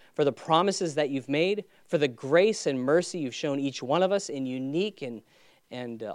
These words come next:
awesome ways. And I pray, Lord, that we would just be united in the fear of God as we serve you. What a,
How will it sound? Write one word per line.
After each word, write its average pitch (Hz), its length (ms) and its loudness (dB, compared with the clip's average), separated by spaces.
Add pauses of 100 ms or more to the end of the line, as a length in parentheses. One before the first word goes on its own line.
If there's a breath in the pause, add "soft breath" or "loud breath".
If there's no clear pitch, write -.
(120)
awesome 143 440 2
ways. 165 460 0 (480 soft breath)
And 156 100 0
I 185 60 6
pray, 214 320 4
Lord, 147 300 6
that 131 180 2
we 143 200 0
would 139 380 2 (360 soft breath)
just 185 200 -2
be 151 320 2 (160)
united 147 760 0 (120)
in 143 140 -2
the 139 80 2
fear 214 400 8
of 208 140 4
God 202 300 4
as 123 160 -6
we 165 100 0
serve 180 540 0
you. 92 200 -18 (840)
What 233 440 0
a, 143 140 -6